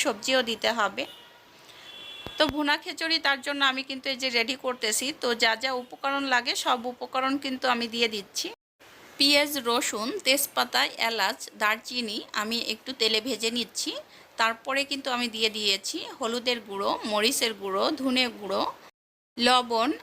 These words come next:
আদা রসুনের পেস্ট সব কিন্তু আমি একসাথে মিক্সড করে কষিয়ে নিচ্ছি। তো কষানোর পরে কিন্তু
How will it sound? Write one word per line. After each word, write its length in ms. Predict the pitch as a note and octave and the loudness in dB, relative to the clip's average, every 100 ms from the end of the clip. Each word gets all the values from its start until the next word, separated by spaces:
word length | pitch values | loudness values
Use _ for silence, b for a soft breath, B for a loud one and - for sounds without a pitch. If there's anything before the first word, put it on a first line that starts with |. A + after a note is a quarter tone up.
| - | -2
আদা 360 | A3 A3+ B3 C4 | 0 0 -2 -4
রসুনের 500 | B3+ A#3 C4+ B3 A#3+ - | -4 -6 -6 -6 -6 -2
পেস্ট 340 | G#3 G#3+ - - - | 0 0 -4 -4 -2
সব 120 | A#3 - | -2 -2
কিন্তু 240 | C#4 D4 C4+ A3+ A3 | -4 0 0 2 2
আমি 160 | A#3 A#3+ A#3 G#3+ | 2 0 0 0
একসাথে 320 | - A#3+ B3 | -2 -6 -6
মিক্সড 280 | A3+ A#3+ - - | -6 -6 -8 0
করে 180 | A#3+ A#3+ - | 0 0 -2
কষিয়ে 340 | A3+ A#3 C4 | -4 0 2
নিচ্ছি। 400 | G#3+ F#3+ - - - - - | 2 0 -2 -8 -8 -12 -6
তো 60 | C4+ | 0
কষানোর 420 | C4 C4 D4+ - - | 2 2 0 -2 -4
পরে 160 | C4 C4+ | -2 -2
কিন্তু 260 | C4+ C#4 | -2 0